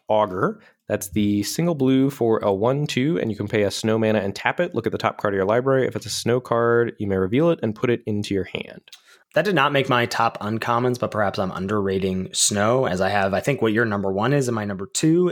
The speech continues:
Speaker 2: Icebind Pillar, Iciest Manipulator, two and a blue for a snow artifact, and you can pay snow mana, tap it to tap target artifact or creature.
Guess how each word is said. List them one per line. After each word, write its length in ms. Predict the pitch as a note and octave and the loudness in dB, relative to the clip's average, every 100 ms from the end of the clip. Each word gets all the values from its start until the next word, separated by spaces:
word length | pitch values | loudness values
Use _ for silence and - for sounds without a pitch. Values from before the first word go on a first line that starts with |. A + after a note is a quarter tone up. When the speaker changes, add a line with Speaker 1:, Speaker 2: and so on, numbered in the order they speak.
| - | 0
Speaker 2:
Icebind 560 | C#3+ E3 B2 A#2 G#2 - | -2 0 -2 -2 -4 -4
Pillar, 400 | A2+ A2 C#3+ E3 - - - | -2 0 -2 -4 -16 -20 -4
Iciest 680 | C3+ D#3 F3 E3 D3+ - - | -2 2 4 4 2 0 -2
Manipulator, 760 | D3 D3 D3 B2 A2 G#2+ B2 B2 | 0 2 2 0 0 0 0 0
two 160 | C#3 | 0
and 80 | C3+ | 0
a 40 | |
blue 160 | B2 C3 | 2 0
for 140 | B2 | 0
a 60 | A2+ | -4
snow 260 | - B2 A2 | -2 0 2
artifact, 640 | A#2+ A#2+ B2+ B2 A#2 - - - | 0 0 2 2 -2 -10 -20 -16
and 140 | - G#2 | -8 -6
you 40 | |
can 60 | - | -2
pay 140 | A2+ | -4
snow 260 | - C3+ C3+ | -2 0 2
mana, 380 | C3 B2+ B2 A#2+ | 4 4 2 0
tap 360 | - A#2+ A#2 | 0 0 0
it 140 | A#2 - | -4 -8
to 80 | A2 | -6
tap 280 | - A2 | -2 -2
target 260 | - G2+ G2+ - | -2 -4 -4 -4
artifact 500 | G#2 - G2+ - F2+ | -4 -4 -6 -6 -10
or 100 | F#2 | -12
creature. 640 | - E2 - - B2+ | -12 -12 -12 -12 -16